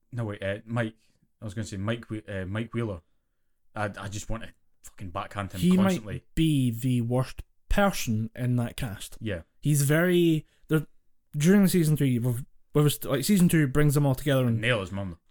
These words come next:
Speaker 2: kinda, oh yeah, uh,
Speaker 1: Missus
Speaker 2: ki-,
Speaker 1: Wheeler, goddamn, looking season three like a snack.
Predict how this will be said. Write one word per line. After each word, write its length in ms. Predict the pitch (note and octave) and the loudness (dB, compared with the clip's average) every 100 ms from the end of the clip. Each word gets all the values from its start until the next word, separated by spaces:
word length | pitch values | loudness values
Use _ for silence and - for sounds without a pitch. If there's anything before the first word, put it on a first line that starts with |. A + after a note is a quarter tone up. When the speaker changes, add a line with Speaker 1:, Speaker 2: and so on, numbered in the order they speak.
| _ | _
Speaker 2:
kinda, 320 | - F3 F3 D#3 C#3+ | 0 4 4 2 6
oh 160 | D#3 C3 | 8 6
yeah, 160 | - - - | 4 -4 -4
uh, 120 | C#3+ | -2
Speaker 1:
Missus 200 | D3 - | -2 0
Speaker 2:
ki-, 40 | F3 | 0
Speaker 1:
Wheeler, 220 | A2+ G2 | 0 -4
goddamn, 420 | - G2 G2 G2 G2+ | -4 -4 -4 -6 -6
looking 260 | G2+ G#2 | -8 -10
season 240 | - A2 G2 | -8 -8 -6
three 140 | A2 | -6
like 160 | F#2+ E2+ | -8 -10
a 40 | |
snack. 600 | - - - - - - | -16 -20 -18 -12 -12 -12